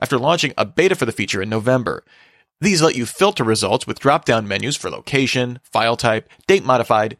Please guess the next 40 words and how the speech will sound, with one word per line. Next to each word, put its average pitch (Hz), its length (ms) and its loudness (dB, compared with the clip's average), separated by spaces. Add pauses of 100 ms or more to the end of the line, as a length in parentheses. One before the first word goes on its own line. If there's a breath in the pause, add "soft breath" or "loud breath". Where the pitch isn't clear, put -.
people, 160 320 -2
task, 113 460 -2
and 113 120 -4
shared - 280 -2
labels. 107 440 -2 (400 loud breath)
Search - 280 0
chips 127 200 0
rolled 120 200 4
out 110 80 0
to 104 100 -8
Gmail 107 580 -2
in 101 100 -16
February 110 440 0
twenty 78 260 -10
twenty. 101 360 -2 (1500 loud breath)
Sony - 280 2
announced 139 280 0
the 131 60 0
one 120 140 -4
hundred 147 280 -4
seventy-nine 131 420 2
dollar 127 280 2
Link 120 340 -4
Buds, 80 380 -4 (100)
an - 180 -8
open-style 123 480 2
wireless 113 440 0
earbud. 110 420 0 (460 soft breath)
They 151 200 4
look 175 200 0
like 147 120 0
a 120 60 -4
figure 110 360 0
eight, 135 380 2
use 110 180 -2
a 110 60 2
ring-shaped 120 520 0
twelve 117 260 2
millimeter 110 380 -2
driver, 135 600 2